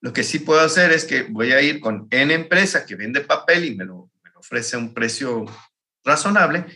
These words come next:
y empiezan a hacer las compras. El problema está en la administración.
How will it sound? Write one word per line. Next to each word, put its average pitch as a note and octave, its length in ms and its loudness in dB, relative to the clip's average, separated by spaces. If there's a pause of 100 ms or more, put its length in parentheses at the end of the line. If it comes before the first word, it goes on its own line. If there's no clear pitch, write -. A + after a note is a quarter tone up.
(280)
y B2+ 100 -6
empiezan C3 540 0
a A2 60 0
hacer A#2 240 -2
las G#2+ 180 -2
compras. - 460 -10 (340)
El C3 140 -4
problema D3 540 4
está A#2+ 540 2
en A2+ 80 -2
la G2+ 80 -2
administración. F2 760 -12